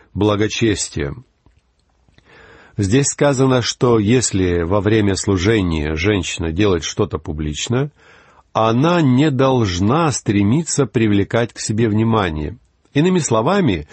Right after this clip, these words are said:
женщина не должна пользоваться своей женской привлекательностью как инструментом во время служения Богу.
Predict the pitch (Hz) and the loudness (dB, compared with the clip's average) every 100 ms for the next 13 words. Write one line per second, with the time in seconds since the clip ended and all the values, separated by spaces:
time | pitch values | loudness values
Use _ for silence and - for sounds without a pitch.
0 | - - - - 92 87 165 202 - 190 | -20 -18 -20 -10 -4 0 2 2 -2 0
1 | 180 147 175 143 156 160 139 170 185 147 | 2 2 2 2 0 0 -2 0 0 -2
2 | - 156 160 131 135 135 127 135 117 107 | -2 0 2 2 2 0 0 -2 -2 0
3 | 120 131 123 98 135 123 - 123 104 110 | 2 2 2 2 2 0 -2 -2 -2 -2
4 | 110 110 - 151 143 - 120 117 104 - | 0 0 0 0 0 -2 0 0 -2 -4
5 | - 107 - - - 123 120 _ 127 113 | 0 0 -2 -8 -6 -4 -4 _ -2 -2
6 | - 104 104 104 123 165 165 120 104 135 | -2 0 0 2 4 4 2 0 0 -2
7 | 113 104 - - - 101 113 101 120 135 | 0 -4 -8 -20 -8 0 0 2 0 0
8 | 127 - 104 92 104 104 104 98 95 71 | 0 0 0 0 0 2 0 0 0 -2
9 | 71 | -10